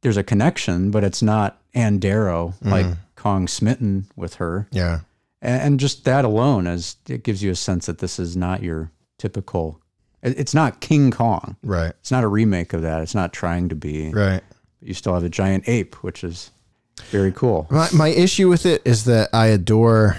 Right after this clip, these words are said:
Speaker 2: the orig-, the, the original, the Willis O'Brien, and I adore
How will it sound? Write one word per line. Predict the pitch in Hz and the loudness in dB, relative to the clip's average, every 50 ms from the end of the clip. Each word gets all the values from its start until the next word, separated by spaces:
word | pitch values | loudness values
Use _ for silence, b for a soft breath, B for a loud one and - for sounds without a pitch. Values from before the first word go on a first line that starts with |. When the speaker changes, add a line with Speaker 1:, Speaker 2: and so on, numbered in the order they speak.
| B B - | B B -6
Speaker 2:
the | - 104 98 | -2 2 2
orig-, | 95 90 92 107 123 120 - - | 2 4 4 2 2 0 -2 -6
the, | 117 107 110 101 95 92 90 - | -2 0 2 2 2 2 0 -2
the | - - 98 | -4 -2 -2
original, | 92 90 92 104 104 107 117 117 113 117 135 143 131 120 | 0 0 0 0 0 2 2 4 4 4 4 2 2 0
the | 113 92 | 0 0
Willis | 95 98 104 101 - - | 2 2 2 2 2 0
O'Brien, | 95 92 98 92 95 98 101 101 | 0 0 2 2 2 2 2 2
and | 98 92 | 2 2
I | 90 87 87 | 2 2 2
adore | 85 85 85 85 - 90 90 90 90 90 87 87 90 | 0 0 -2 -2 -2 0 0 2 2 2 2 2 0